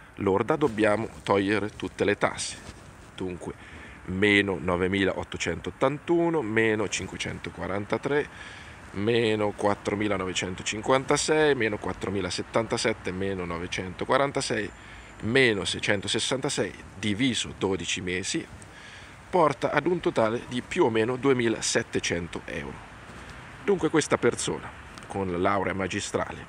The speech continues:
in Germania, con esperienza di cinque anni nella stessa ditta, si porta a casa duemilasettecento euro netti al mese. La persona suddetta appartiene alla Steuerklasse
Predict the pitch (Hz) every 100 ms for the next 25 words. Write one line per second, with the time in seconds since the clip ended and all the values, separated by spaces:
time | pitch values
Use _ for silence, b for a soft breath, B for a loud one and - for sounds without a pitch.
0 | - - - - - - - - - -
1 | 135 127 113 110 92 82 98 156 - -
2 | - - - - B B B B B B
3 | B B B - 117 117 - 101 - 92
4 | 104 98 - 101 B B B B B -
5 | 95 - 120 113 98 95 101 113 - 147
6 | 156 135 - - - - 107 98 120 -
7 | - 104 92 98 110 104 101 87 - -
8 | 104 92 87 - 95 90 87 87 - -
9 | - 90 87 87 85 - - - B B
10 | B B B B B B 98 101 113 -
11 | - 95 - 104 131 123 113 101 - 101
12 | - 113 107 85 85 - - - - 95
13 | 101 107 - 95 90 - -